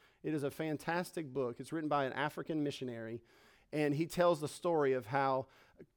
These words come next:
Christians in the African church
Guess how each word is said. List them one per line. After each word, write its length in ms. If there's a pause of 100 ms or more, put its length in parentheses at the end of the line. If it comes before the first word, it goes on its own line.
(100)
Christians 580
in 280
the 120
African 520
church 560